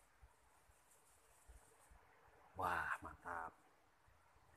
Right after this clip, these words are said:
Semoga hari ini hasilnya mantap dan luar biasa, kawanku. Tapi ini sekarang posisi airnya agak sangat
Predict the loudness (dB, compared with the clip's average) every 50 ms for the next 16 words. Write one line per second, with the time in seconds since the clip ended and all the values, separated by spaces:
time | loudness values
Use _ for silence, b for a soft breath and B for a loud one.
0 | -20 -20 -20 -20 -20 -18 -18 -18 -18 -18 -20 -20 -20 -18 -4 4 6 10 12 12
1 | 12 12 12 12 12 12 12 12 10 10 10 10 10 10 10 10 6 6 4 6
2 | 8 8 8 10 8 8 8 8 8 8 6 4 6 6 6 4 4 0 -4 -4
3 | -4 -2 0 0 0 0 0 -4 -10 -12 -12 -16 -20 -20 -20 -20 -20 -20 -20 -20
4 | -20 -20 -20 -20 -20 -20 -20 -20 -20 -20 -20 -20 -20 -20 -12 -8 -8 -8 -4 -2
5 | -2 0 0 0 0 -2 -2 -2 -2 0 2 4 6 8 8 6 6 2 0 -2
6 | -4 -4 -4 -4 -4 -2 -4 -2 -2 -2 -2 -2 -2 0 2 4 6 6 4 4
7 | 0 -4 -10 -16 -20 -20 -20 -20 -20 -20 -20 -20 -20 -20 -20 -20 -18 -6 -4 -4
8 | -2 -2 0 2 2 2